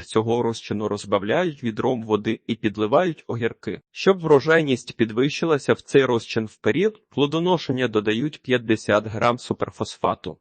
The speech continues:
Для оприскування використовують розчин меншої концентрації один, два нуль. Кропива та інші рослини для підгодівлі огірків. Не завжди під рукою городника знаходиться зола або коров'як. А ось трави є на кожному городі,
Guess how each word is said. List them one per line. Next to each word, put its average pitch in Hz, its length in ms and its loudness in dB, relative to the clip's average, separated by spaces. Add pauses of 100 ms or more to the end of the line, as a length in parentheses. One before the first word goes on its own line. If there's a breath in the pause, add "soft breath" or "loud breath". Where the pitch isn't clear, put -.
(340)
Для 107 180 0
оприскування 147 760 0
використовують 143 880 -2
розчин 110 460 -4
меншої 107 440 -4
концентрації 107 1040 -4
один, 110 400 -2 (120)
два 117 320 2
нуль. 98 220 -4 (560)
Кропива 117 440 4
та 156 140 -2
інші 120 460 -2
рослини 196 480 -2
для 139 180 0
підгодівлі 110 640 -2
огірків. 113 760 -6
Не 117 180 0
завжди 151 440 2
під 107 220 -4
рукою 113 460 -2
городника 151 680 -2
знаходиться 147 680 -2
зола 113 440 0
або 113 140 0
коров'як. 113 680 -2 (180)
А 127 100 2
ось 180 200 0
трави 107 340 0
є 123 140 -2
на 139 120 -4
кожному 110 500 0
городі, 143 540 -4